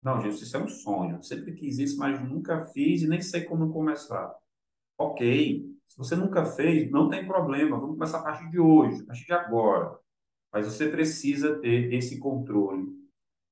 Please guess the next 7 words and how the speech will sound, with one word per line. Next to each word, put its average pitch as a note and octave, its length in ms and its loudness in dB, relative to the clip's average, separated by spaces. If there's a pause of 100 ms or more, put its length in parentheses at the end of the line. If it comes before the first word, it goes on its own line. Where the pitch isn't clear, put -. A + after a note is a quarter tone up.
(460)
contábil G2+ 840 2 (140)
e B2 160 2
movimentação B2 640 -4
financeira G#2 580 -4
pra G#2+ 120 -4
gente A2+ 200 -8
poder A#2 240 -4